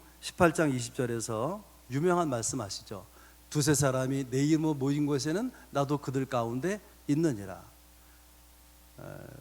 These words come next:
오늘 오십육 명 정도 참석했어요. 이 부 예배 때. "두세 사람이 모인 곳에 나도 그들 가운데 있느니라." 그러면 우리 가운데 주님이 계신 거 아니겠습니까? 여러분, 이걸 아셔야 돼요. 우리 가운데 임재하신,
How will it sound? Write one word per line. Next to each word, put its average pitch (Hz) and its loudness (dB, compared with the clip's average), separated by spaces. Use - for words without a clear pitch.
오늘 127 -2
오십육 127 -2
명 156 4
정도 117 -4
참석했어요. 113 -6
이 120 -8
부 110 -4
예배 101 -8
때. 131 -8
"두세 147 4
사람이 156 6
모인 160 8
곳에 190 2
나도 147 4
그들 147 2
가운데 135 2
있느니라." 107 -4
그러면 180 4
우리 156 6
가운데 156 4
주님이 147 4
계신 127 -2
거 151 0
아니겠습니까? 107 -6
여러분, 208 -4
이걸 196 -2
아셔야 143 -2
돼요. 101 -12
우리 147 6
가운데 143 8
임재하신, 120 -2